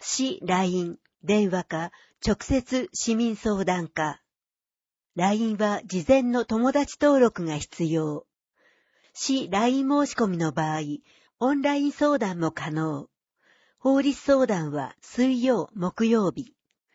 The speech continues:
ラインの二次元コードがあります。ただし、暮らしの人権、国などの行政困りごと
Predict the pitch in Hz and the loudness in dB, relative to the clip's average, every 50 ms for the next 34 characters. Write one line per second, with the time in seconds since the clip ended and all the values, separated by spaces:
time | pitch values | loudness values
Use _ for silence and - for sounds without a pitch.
0 | _ _ _ _ _ _ _ _ _ _ - 175 185 214 226 233 233 226 220 220 | _ _ _ _ _ _ _ _ _ _ -4 -2 -2 0 0 -2 -2 -2 -2 -2
1 | 220 214 - 202 202 190 240 240 254 262 262 240 - 262 269 262 247 233 185 156 | -2 -2 -4 -6 -6 -6 -4 -4 -2 -2 -4 -4 -2 0 0 2 2 2 0 0
2 | 165 156 151 151 151 147 151 156 - - - _ _ _ _ _ _ _ _ _ | -2 -4 -4 -4 -6 -6 -6 -10 -12 -16 -20 _ _ _ _ _ _ _ _ _
3 | _ _ _ _ _ _ _ _ _ _ _ _ - 277 285 285 269 247 - - | _ _ _ _ _ _ _ _ _ _ _ _ -2 -2 0 0 -2 -4 -4 -8
4 | 170 156 147 151 _ _ _ _ _ _ _ - - 196 240 285 277 - 285 277 | -10 -10 -10 -10 _ _ _ _ _ _ _ -2 0 2 2 2 0 0 0 0
5 | 277 254 220 233 247 247 233 - - 233 226 220 208 220 _ _ _ _ _ - | 0 0 -2 -2 -4 -4 -4 -2 -2 -2 -2 -4 -8 -12 _ _ _ _ _ -6
6 | - 214 254 285 269 285 285 247 254 202 175 165 151 - - 160 208 233 254 247 | -2 0 0 2 2 2 2 2 2 0 0 -2 -4 -6 -4 0 2 2 2 0
7 | - 269 269 254 247 - 233 220 226 233 220 220 208 196 202 185 - 190 180 180 | 0 0 2 2 0 0 -2 0 0 0 -2 -2 -2 -4 -4 -4 -4 -4 -4 -4
8 | - - | -6 -10